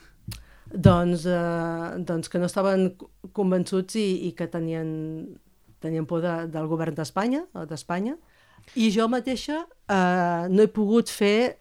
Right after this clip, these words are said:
El, el, o sigui, no he pogut defensar a l'escola el coneixement de, de signatures o de, per exemple, com es treballa la història, no? Eh, per sort, hi ha el, el projecte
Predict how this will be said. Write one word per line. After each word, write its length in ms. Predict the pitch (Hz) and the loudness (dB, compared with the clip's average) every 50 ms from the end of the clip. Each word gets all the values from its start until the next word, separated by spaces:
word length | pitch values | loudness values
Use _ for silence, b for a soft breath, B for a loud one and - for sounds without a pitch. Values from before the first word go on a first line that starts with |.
| _ _ | _ _
El, 460 | - 190 190 185 180 180 180 175 - - - | -2 2 4 4 4 2 0 -4 -6 -10 -12
el, 800 | - - 185 185 185 180 175 175 175 170 170 170 170 175 175 175 170 - - _ - - - _ - - - - _ - | -6 0 2 2 4 4 2 2 2 2 2 2 2 0 0 -2 -2 -4 -8 _ -20 -20 -20 _ -20 -20 -20 -20 _ -10
o 220 | - 160 - - 180 | -10 -6 -4 -4 -2
sigui, 240 | - - 185 190 190 | 2 2 4 6 8
no 100 | 202 196 | 6 6
he 60 | 190 | 6
pogut 260 | - 226 208 220 190 | 4 4 4 4 4
defensar 440 | 214 208 214 214 202 190 220 208 208 214 214 | 4 4 4 2 0 2 4 6 6 6 6
a 120 | 208 202 196 | 6 4 4
l'escola 480 | 196 190 - - 208 208 208 214 226 220 - | 2 0 -4 -2 0 2 2 4 2 2 0
el 120 | 190 190 185 | -2 -2 0
coneixement 680 | 202 185 185 180 - 185 180 185 190 196 208 202 180 185 | 2 2 2 0 0 -2 0 0 2 2 0 0 -2 -2
de, 200 | 175 185 175 170 165 165 - | -2 -2 0 0 -2 -4 -8
de 180 | 175 175 165 | -6 -6 -6
signatures 680 | - - 180 175 170 165 - 185 180 180 180 175 165 180 | -4 -2 -2 -2 -2 0 0 0 2 2 2 0 0 0
o 80 | 170 | -2
de, 160 | 165 170 165 165 - - b b b b b | -2 -2 -4 -4 -6 -10 b b b b b
per 160 | b 175 175 | b 2 2
exemple, 340 | 175 156 196 180 165 175 170 165 | 2 4 4 4 4 4 2 2
com 240 | - - 208 214 214 | 4 4 6 6 6
es 160 | 185 - - | 6 4 0
treballa 360 | - - 196 190 185 185 175 | 2 4 6 8 8 6 6
la 80 | 170 175 | 4 2
història, 460 | 170 - - 175 165 160 160 156 160 | 0 -2 -2 -4 -4 -2 -4 -6 -8
no? 220 | 170 170 175 214 226 _ b b b b b b b b b _ - | -8 -10 -10 -10 -12 _ b b b b b b b b b _ -4
Eh, 260 | - 180 175 165 160 | -2 0 2 2 2
per 120 | - 196 170 | 2 0 0
sort, 460 | - - 185 185 202 226 220 - - - | 2 4 4 6 6 4 2 -2 -10 -4
hi 120 | 214 185 196 | 2 4 6
ha 100 | 185 180 | 6 6
el, 340 | 180 - - - - - - | 4 2 -8 -18 -14 -10 -4
el 160 | 190 185 - | -4 -4 -2
projecte 480 | 190 175 180 - 196 185 - - 185 | 0 -2 2 2 2 0 2 2 2